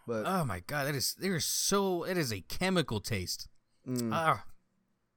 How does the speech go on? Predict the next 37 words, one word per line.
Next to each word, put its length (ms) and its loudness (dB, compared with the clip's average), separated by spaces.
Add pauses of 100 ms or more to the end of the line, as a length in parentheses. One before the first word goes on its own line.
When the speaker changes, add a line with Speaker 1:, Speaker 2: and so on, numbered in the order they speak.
(140)
Speaker 1:
I 40 0
mean, 100 2
that's 180 2
Mountain 300 -2
Dew, 80 -2
right? 240 -4 (120)
<laughs> 120 -6
Speaker 2:
It's 160 2
like 160 4
those, 200 4 (120)
it's 240 2
like 120 2
those 200 6
cinnamon 500 4
candies, 500 0
like 160 0
those 200 2
fucking 640 0
big 200 6
red 280 4
Speaker 1:
Oh, 120 0
Speaker 2:
balls, 520 4
Speaker 1:
the 100 2
Speaker 2:
and 100 6
then 100 8
Speaker 1:
fireballs, 360 2
yeah. 220 -4 (340)
Speaker 2:
Yeah, 400 6
and 100 0
then 140 2
it's 160 -2
like, 320 2 (1200)
there's 140 -2
something 280 4
else 240 4
too. 140 -2
I 160 4